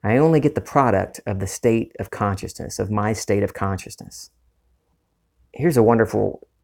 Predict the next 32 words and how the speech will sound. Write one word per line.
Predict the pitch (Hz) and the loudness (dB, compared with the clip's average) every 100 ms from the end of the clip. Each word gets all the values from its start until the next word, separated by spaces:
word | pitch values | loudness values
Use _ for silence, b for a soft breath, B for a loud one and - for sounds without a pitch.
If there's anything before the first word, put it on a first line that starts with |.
| - | -14
uh, | - _ - | -14 _ -4
illustration, | 107 104 - 101 98 - 85 - | -2 -2 0 0 0 -4 -8 -8
a, | 98 - - | -10 -10 -14
a | - | -6
great | - - | -2 0
story | - 127 113 107 | 0 4 6 6
from | - 107 | 2 0
a | 101 | 2
listener. | 107 - 104 101 b b | 0 -2 -4 -6 b b
She | - 139 | -8 0
said, | 156 151 - | 4 4 2
said | - 151 147 | 2 4 6
I | 117 | 4
could | 113 107 | 2 -2
use | 165 185 | -2 -2
the | 151 | -4
story, | - 127 120 117 | 0 2 4 2
but | 113 104 | -2 -2
just | 110 - | -4 -4
keep | - 107 | -4 -2
her | 107 | -2
name | 101 104 104 104 | 0 0 -2 -2
out | 101 | -4
of | 95 | -4
it. | 92 - _ _ _ _ _ _ _ _ - | -6 -10 _ _ _ _ _ _ _ _ -6
I'll | - | 0
read | 120 131 127 | 2 4 4
it | 117 - | 2 0
as | - 127 104 | -4 -2 -2
she | - | -2
wrote | 110 110 104 | 0 0 0
it. | 101 | -4